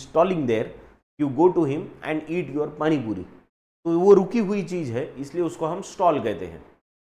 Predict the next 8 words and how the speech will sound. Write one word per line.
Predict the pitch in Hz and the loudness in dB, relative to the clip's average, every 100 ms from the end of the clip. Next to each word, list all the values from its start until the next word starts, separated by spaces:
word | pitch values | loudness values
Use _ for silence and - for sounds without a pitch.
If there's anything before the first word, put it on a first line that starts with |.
| _ _ _ - | _ _ _ 2
जो, | 160 147 135 - | 4 4 0 -4
तो | 151 147 | 0 0
रोकना | 127 165 208 214 240 | 6 8 8 6 -2
मतलब | 233 180 190 208 | -4 -6 -6 -6
स्टॉल | - - 131 | -4 2 2
करना, | 110 87 92 | 2 -4 -10
सिंपल | - 160 98 76 | -4 -4 -2 -8
है | - - | -12 -20